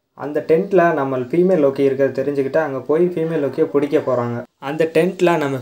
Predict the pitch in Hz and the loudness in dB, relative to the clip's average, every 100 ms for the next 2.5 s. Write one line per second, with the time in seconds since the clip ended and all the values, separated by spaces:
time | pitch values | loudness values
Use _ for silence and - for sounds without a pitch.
0 | 131 220 233 180 143 123 165 143 131 156 | 0 2 4 4 4 2 0 0 0 -2
1 | 151 156 180 156 180 185 196 160 139 127 | 0 0 0 0 -2 -2 -4 0 2 0
2 | 123 131 127 120 | -2 -2 0 0